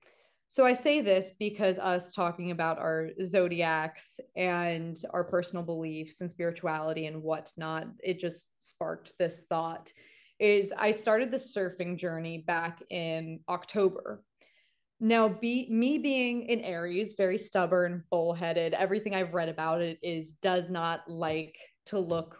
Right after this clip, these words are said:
weak. And so for the longest time, I would try some new activity and just turn my back on it when I realized, "Oh, I am a beginner and I'm not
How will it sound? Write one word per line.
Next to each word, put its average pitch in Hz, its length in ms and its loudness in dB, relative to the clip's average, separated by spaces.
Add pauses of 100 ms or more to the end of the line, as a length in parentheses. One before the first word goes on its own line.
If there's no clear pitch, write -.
weak. 170 580 -6 (460)
And 220 140 4
so 226 180 4
for 226 140 0
the 208 100 0
longest 214 800 0
time, 170 580 -2
I 208 460 2
would 196 560 2 (300)
try 220 320 2
some 240 420 -2
new 185 140 -4
activity 180 880 -2 (200)
and 196 220 2
just 170 540 -2 (440)
turn 240 200 2
my 233 100 6
back 170 300 0
on 190 160 0
it 214 160 -2
when 196 100 -2
I 180 60 0
realized, 170 580 0
"Oh, 208 160 6
I 180 120 6
am 175 200 -2
a 175 60 -6
beginner 175 380 -4
and 165 100 -6
I'm 160 140 -4
not 160 360 -6